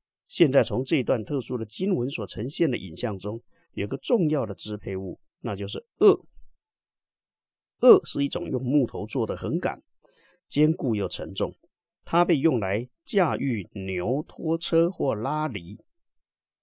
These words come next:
通常恶可以放在一头牛身上，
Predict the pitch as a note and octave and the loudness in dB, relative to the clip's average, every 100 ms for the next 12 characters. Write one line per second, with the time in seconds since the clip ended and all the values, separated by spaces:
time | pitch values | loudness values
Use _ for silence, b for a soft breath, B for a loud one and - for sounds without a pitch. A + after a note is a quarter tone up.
0 | _ _ _ _ - G#3+ G#3+ B2+ C#3+ - | _ _ _ _ -2 0 0 -2 -2 4
1 | G#3 - - - - C#3 B2 G2 C#3 A#2 | 4 4 -6 -10 -2 0 0 0 0 0
2 | B2+ G#2+ A2+ G#2+ G2 A#2+ G#2 E2+ B2 - | 2 2 0 -4 -2 -2 -4 -6 -6 -2
3 | C3+ C3 C3 F#2 | -2 -2 -4 -6